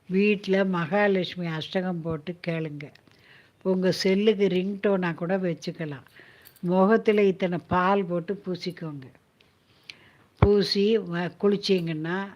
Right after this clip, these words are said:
லட்சுமி கடாட்சம் பெருகும். வெள்ளிக்கிழமை தோறும் உப்பு வாங்குங்க. உங்க கணவரை ஷர்ட்டு இடது பாக்கெட்ல எப்பவும் பணம் வச்சிருக்க சொல்லுங்க.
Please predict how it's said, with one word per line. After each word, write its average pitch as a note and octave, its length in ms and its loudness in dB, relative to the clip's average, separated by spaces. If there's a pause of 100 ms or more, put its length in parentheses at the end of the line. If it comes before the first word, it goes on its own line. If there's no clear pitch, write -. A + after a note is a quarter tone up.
(100)
லட்சுமி F3+ 380 -4
கடாட்சம் E3+ 640 -6
பெருகும். D3+ 400 -10 (800)
வெள்ளிக்கிழமை G3 680 2
தோறும் F3 520 0
உப்பு F#3+ 320 -2
வாங்குங்க. D3 500 -6 (1700)
உங்க F#3+ 420 2
கணவரை G3+ 600 2 (100)
ஷர்ட்டு F#3 440 -2
இடது F#3+ 480 -2
பாக்கெட்ல F3 840 -4
எப்பவும் F3+ 520 -6 (480)
பணம் F#3 380 0
வச்சிருக்க F3+ 480 0
சொல்லுங்க. C#3+ 480 -8